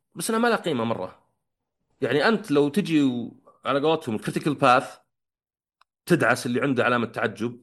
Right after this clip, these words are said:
يلا هذا يبيك تجيب له، آه، ما أدري بيبسية حار، يبيك تجيب ثلاجة، تجيب الثلاجة بيحد يركبها زي كذا، بتاخذ موز كثير، بتاخذ يمكن نص الموزات موجودة في اللعبة.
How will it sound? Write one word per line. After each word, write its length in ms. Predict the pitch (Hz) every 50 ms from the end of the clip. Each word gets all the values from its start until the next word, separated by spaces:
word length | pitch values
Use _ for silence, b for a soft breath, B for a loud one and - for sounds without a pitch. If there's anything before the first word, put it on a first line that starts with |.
| _ _
يلا 260 | - 117 120 117 107
هذا 280 | 107 123 123 117 110 120 117
يبيك 300 | 107 104 117 113 110 -
تجيب 320 | - - - 113 104 98 107
له، 200 | 104 101 98 95
آه، 320 | 95 95 92 95 92 90
ما 100 | 87 95
أدري 300 | 95 85 - - 85 85
بيبسية 500 | 71 - _ - 92 - - - 117 104
حار، 400 | 98 - - 110 110 113 117 -
يبيك 260 | 101 85 85 92 - -
تجيب 220 | - - 101 98
ثلاجة، 680 | - - 120 104 117 120 113 101 113 113 110 110 B B B B B B B B _
تجيب 160 | - 120 110
الثلاجة 460 | 107 101 - - 98 110 113 107 - 104
بيحد 220 | 95 - - 95
يركبها 420 | 95 95 - - - 117 101 110
زي 140 | 101 95 101
كذا، 460 | 101 - 127 110 120 - - b b b b b b b -
بتاخذ 340 | - 254 277 277 277 247 196
موز 220 | 202 233 220 -
كثير، 340 | - - - 220 185 - -
بتاخذ 320 | - - - 202 196 214
يمكن 200 | 214 202 208 -
نص 220 | 185 208 208 - 190
الموزات 360 | 160 147 131 123 139 120 117
موجودة 200 | 110 107 110 101
في 60 | 95
اللعبة. 340 | 107 107 104 85 78 80 73